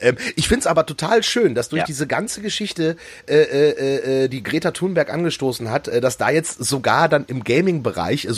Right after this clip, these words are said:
Speaker 1: solche Gedanken stattfinden. Das finde ich großartig.
Speaker 2: Ja, ich mein, äh, es wurde schon zweitausendsechs, als, als die Wii rauskam, ähm, wurde schon über, ähm, äh,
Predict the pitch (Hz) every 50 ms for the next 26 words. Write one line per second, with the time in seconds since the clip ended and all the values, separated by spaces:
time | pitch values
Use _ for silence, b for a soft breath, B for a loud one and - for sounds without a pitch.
0 | 104 - 175 170 180 156 151 - 123 160 190 175 147 - - 165 175 - - -
1 | 113 78 78 - - 120 110 - - 127 180 - 120 113 - - - _ _ _
2 | B B B B 156 151 135 143 B B B B - 170 175 165 151 131 - -
3 | 127 139 127 - - - - 135 117 113 120 139 135 135 - - 131 120 120 120
4 | 120 117 113 113 110 101 69 62 90 113 113 - 131 123 123 123 117 113 120 110
5 | 156 196 - - - 139 98 107 120 113 117 73 95 113 - - 127 117 117 113
6 | 110 90 78 120 139 175 190 202 - 143 139 143 - - - 143 131 131 127 127
7 | 131 131 127 B B B B B - 120 120 117 117 117 113 87 - - - 120
8 | 120 139 127 131 127 - - 131 131 127 123 - - 135 135 123 123 123 120 117
9 | 110 - - - 101 117 107 92 76 76 80 69 67 71 76 80 67 62 60 -
10 | - - 98